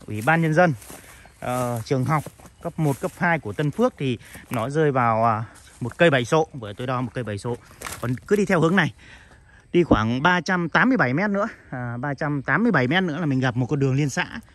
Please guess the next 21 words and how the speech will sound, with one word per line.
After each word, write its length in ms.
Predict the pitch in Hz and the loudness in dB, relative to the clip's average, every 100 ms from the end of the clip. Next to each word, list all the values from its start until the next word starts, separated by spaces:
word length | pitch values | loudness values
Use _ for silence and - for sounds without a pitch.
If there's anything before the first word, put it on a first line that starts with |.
| - | -4
rất 160 | 151 | -2
là 60 | 214 | 0
lớn 180 | 160 160 | 0 0
ở 100 | 180 | -2
bên 140 | 143 | -2
này 160 | 135 131 | 0 -2
chị 140 | 131 | -2
ha. 140 | 127 147 - - - - | -2 -2 -8 -20 -20 -14
Nhà 120 | 110 | -10
nước 100 | 127 | -10
người 100 | 151 | -10
ta 100 | 127 | -10
làm 200 | 123 117 | -6 -6
hết 160 | 131 202 | -6 -4
rồi, 100 | 165 - - - - - | -6 -8 -20 -20 -18 -10
bên 100 | 127 | -8
đó 140 | 127 | -6
rồi. 100 | 143 - - - - - - - | -8 -10 -16 -20 -20 -20 -20 -10
Ừ. 80 | 139 - - - - - - - - - - - - | -10 -10 -16 -18 -20 -20 -20 -20 -20 -20 -20 -20 -8
Còn, 260 | 170 156 151 | -4 -2 0
à, 120 | 156 | -2